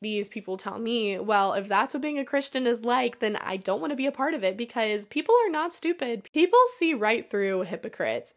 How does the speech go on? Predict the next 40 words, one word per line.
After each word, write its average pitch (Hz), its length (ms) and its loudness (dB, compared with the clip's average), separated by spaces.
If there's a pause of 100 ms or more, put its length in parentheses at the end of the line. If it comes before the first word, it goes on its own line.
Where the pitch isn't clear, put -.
So 254 240 2
you 302 340 2
literally 262 520 0
cannot 202 600 0
use 202 300 -4
God's 190 320 0
name 190 340 -2
and 185 340 -4 (280)
twist - 360 0
it 220 240 2
and 208 240 -4 (120)
turn 262 280 0
it 320 120 0
into 240 240 4
something 208 540 -2
that 196 180 -2
is 196 140 -4
not 190 380 -2
who 208 160 -2
God 190 240 -2
really 196 280 -4
is 185 320 -2
and 190 300 -8
who 190 420 -2 (140)
he 214 160 -8
says 196 360 -2
he 220 120 -2
is 202 100 -4
in 202 100 -6
the 180 80 -6
Bible, 190 560 0 (140)
and 247 140 0
use 254 140 -2
the 240 80 2
name 208 340 0
of 202 260 -4
being 202 220 -2
a 196 60 -6
Christian 196 640 -4
to 185 580 0